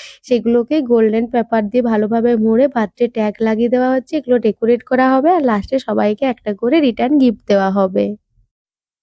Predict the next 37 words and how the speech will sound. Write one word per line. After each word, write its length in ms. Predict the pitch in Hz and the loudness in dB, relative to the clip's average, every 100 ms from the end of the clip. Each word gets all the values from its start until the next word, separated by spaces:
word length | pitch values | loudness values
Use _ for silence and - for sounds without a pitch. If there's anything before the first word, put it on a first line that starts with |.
| _ | _
আর 100 | 240 | 0
এই 160 | 233 233 | 2 2
যে 100 | 269 | 0
একজনের 400 | 262 226 247 254 | -2 0 0 0
ওস্তাজি 440 | 214 - 233 240 | -2 -2 -4 -2
দেখছেন, 360 | 254 262 - 254 | -2 -2 -2 -2
এখন 240 | 226 247 | -2 -2
না 120 | 247 | -2
ঘুম 300 | 247 214 247 | -2 0 2
একদম 420 | 247 226 214 254 269 | 2 -2 -2 -2 0
কমে 300 | 254 233 226 | 0 2 2
গিয়েছে, 460 | 226 233 226 233 | 2 2 2 0
সারা 300 | 220 233 240 | -2 0 0
রাত্রি 420 | 262 233 - - | 0 0 -4 -4
কালকে 320 | 269 254 233 262 | -2 0 0 0
আড়াইটাতে 500 | 240 240 240 247 254 | 0 0 0 0 0
ঘুমিয়েছে, 500 | 247 254 254 240 285 | 2 2 2 2 0
আবার 200 | 247 254 | 2 0
সকালবেলাতে 640 | 240 226 220 226 240 262 | -2 -2 0 2 0 0
তাড়াতাড়ি 440 | 247 226 214 240 | 0 -2 0 0
উঠেও 320 | 254 233 269 302 | 0 0 2 2
পড়েছে, 440 | 302 240 226 285 - - - _ | 2 2 0 -2 -6 -12 -20 _
সারা 200 | 285 302 | 0 0
দুপুর 420 | 262 254 - 294 | 0 -4 -2 -2
শোয়নি, 520 | 269 277 262 262 294 | 0 0 2 2 2
শুধু 320 | 302 262 233 277 | 0 -2 -2 0
এরকম 500 | 269 247 247 254 254 | 2 2 0 -2 0
ঘুরে 220 | 240 240 | 0 2
বেড়াচ্ছে, 500 | 240 240 240 - 277 | 2 0 -2 -2 0
ওর 100 | 247 | 0
যে 220 | 208 247 | 0 -2
কি 300 | - 254 285 | -2 -2 0
মজা 300 | 294 277 277 | 2 2 2
লেগে 260 | 262 247 247 | 0 -2 -4
গিয়েছে 320 | 254 254 262 | -4 -2 0
ভগবান 520 | 240 208 220 233 240 | 0 0 0 -2 -4
জানে। 240 | 247 262 | -4 -2